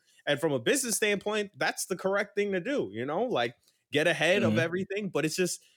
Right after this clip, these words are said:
Speaker 1: from a musical or from an artistic standpoint, it just doesn't feel genuine because I know, like, you're trying so hard to be this. You're trying so hard to just show me this one thing. But, like, I'd rather you just, you know,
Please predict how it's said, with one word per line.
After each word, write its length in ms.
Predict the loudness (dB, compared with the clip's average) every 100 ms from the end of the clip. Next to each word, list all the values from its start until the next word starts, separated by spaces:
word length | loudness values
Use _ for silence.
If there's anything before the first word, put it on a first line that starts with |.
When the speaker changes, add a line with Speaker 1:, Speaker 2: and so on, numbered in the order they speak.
| _ -2
Speaker 1:
from 220 | 0 0
a 80 | 0
musical 600 | 2 2 2 0 2 2
or 100 | 0
from 240 | -2 -2
an 60 | -2 0
artistic 520 | -2 -2 -6 -6 -4
standpoint, 480 | -2 -4 -4 -4 -2
it 60 |
just 240 | -2 -4 -2
doesn't 320 | 0 0 -2
feel 320 | -2 0 0
genuine 400 | 2 0 0 -2
because 220 | -4 -4 -4
I 140 | -2
know, 220 | -2 0
like, 220 | 0 -2
you're 80 | -4
trying 320 | -4 -2 -2 -2
so 240 | 0 2
hard 420 | 2 2 2 -2 -6 _ -10
to 80 | -8
be 460 | -4 -2 0 -2 -6 _ _ -6
this. 380 | 0 0 0 -4
You're 80 | -2
trying 280 | -2 -2
so 240 | 0 0 2
hard 340 | 2 2 0
to 60 | -4
just 220 | -8 -8
show 300 | -4 -2 0
me 380 | 0 -2 -4 -6 _ _ -4
this 240 | -4 -2
one 320 | 0 0 0
thing. 340 | 0 0 0 -4
But, 100 | -4
like, 180 | -2 -2
I'd 160 | -2
rather 240 | 0 0 -2
you 220 | -6 -6
just, 380 | -4 -4 -4 -6
you 80 | -8
know, 300 | -8 -10